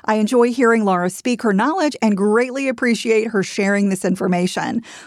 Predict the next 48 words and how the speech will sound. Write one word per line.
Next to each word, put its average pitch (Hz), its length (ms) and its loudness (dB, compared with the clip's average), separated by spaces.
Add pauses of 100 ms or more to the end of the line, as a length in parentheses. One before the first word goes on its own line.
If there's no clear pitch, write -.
Well, 269 380 -2
thank 262 300 -4
you, 311 140 0
Floor. - 400 -2
I - 20 -2
appreciate 196 640 -4
that. - 520 -4 (380)
If 330 200 2
you 349 100 2
have 285 140 2
a 233 80 4
money 208 200 0
question 277 640 0
or 185 140 2
a 175 40 -4
comment, 240 600 0
we 214 100 0
love 190 220 2
to 208 80 -6
hear 220 240 2
from 220 240 0
you. 208 320 4
We 196 100 0
have 208 100 0
a 196 60 0
voicemail 208 640 0
line 190 400 0
that's - 180 -6
set 196 220 -2
up 190 120 -2
just 202 380 -2
for 349 100 -4
you. 196 380 4 (400)
All 214 140 2
you 226 140 0
do 220 300 2
is - 140 -4
call 190 480 0 (100)
three 208 300 0
zero 208 400 0
two, 175 560 0
three 208 300 0
six 240 320 -4
four, 208 480 0
zero 220 440 0
three 214 480 -2
zero 196 460 0
eight. 262 300 -2